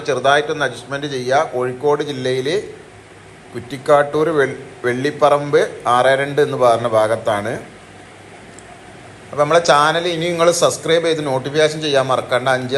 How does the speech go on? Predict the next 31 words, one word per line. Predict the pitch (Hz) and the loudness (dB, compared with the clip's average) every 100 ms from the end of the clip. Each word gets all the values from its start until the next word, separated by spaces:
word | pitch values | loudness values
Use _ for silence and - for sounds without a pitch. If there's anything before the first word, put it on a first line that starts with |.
| 135 | 2
ആറ് | 139 | 2
ലക്ഷം | 131 131 123 | 0 -2 -4
റുപ്യേൻ്റെ | 127 127 127 | -2 -2 -4
വീടുകളൊക്കെ | 117 123 127 123 117 | -2 0 0 -2 -4
നിങ്ങൾക്ക് | 110 117 135 | -6 -8 -4
സബ്സ്ക്രൈബ് | 127 104 120 120 | -2 -2 -4 -2
ചെയ്ത് | 127 127 | -2 -2
നോട്ടിഫിക്കേഷൻ | 113 107 117 131 131 131 | -4 -6 -2 -2 -2 -6
ചെയ്താൽ | 110 120 113 | 2 2 4
വേഗം | 117 127 | 2 -2
കിട്ടും. | 113 - 120 - - - - - - - - - | -6 -4 -4 -4 -14 -18 -20 -20 -20 -20 -12 -6
അത് | 113 117 | -4 -2
നിങ്ങൾക്ക് | 120 120 131 | -2 -2 0
ഗ്യാരണ്ടിയാണ്. | 113 117 123 127 120 127 185 - - - | 4 4 2 2 2 0 -4 -10 -12 -6
അതുപോലെ | 107 123 135 135 | 0 4 4 2
തന്നെ | 147 139 123 | 0 0 0
ഏത് | 139 147 | 0 -2
ജില്ലയിലേക്കോട്ടെ | 131 131 139 131 127 139 | 0 2 4 2 2 2
വിൽക്കാനോ | 135 120 127 131 | 0 0 2 4
വാങ്ങാനുണ്ടെങ്കിൽ | 123 117 127 123 117 123 143 | 2 2 -2 -2 -2 -4 -6
നിങ്ങൾ | 123 120 131 | -6 -4 -4
ഉടനെ | 113 117 127 | -2 -2 -2
ബന്ധപ്പെട്ടുകൊള്ളാം. | 117 107 117 123 117 117 131 110 | -2 -2 -4 -4 0 0 0 -4
മുസ്തഫ | - 117 123 127 | -6 -2 0 0
ജേണി | 120 120 | -4 -4
എന്നൊരു | 123 123 | -6 -2
ചാനലുമായി | 113 110 120 120 117 | -2 -2 -4 -2 -2
ബന്ധപ്പെട്ടുകൊള്ളാം. | 113 113 113 101 110 113 131 - - - - - - - - - | -2 -2 -4 -2 0 2 0 -4 -14 -18 -20 -20 -18 -18 -18 -8
ഇത് | 123 | 0
കണ്ട, | 123 123 123 | 2 4 2
അതുകൊണ്ട് | 123 123 | 2 -2